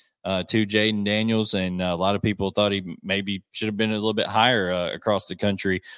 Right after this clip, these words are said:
Overall, the guy had over forty-two hundred passing yards this year, thirty-three touchdowns, nine interception. When it comes to, uh, Odunze,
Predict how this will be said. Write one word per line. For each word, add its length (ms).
Overall, 760
the 80
guy 220
had 220
over 180
forty-two 800
hundred 640
passing 500
yards 380
this 240
year, 160
thirty-three 500
touchdowns, 480
nine 220
interception. 600
When 120
it 100
comes 300
to, 340
uh, 320
Odunze, 480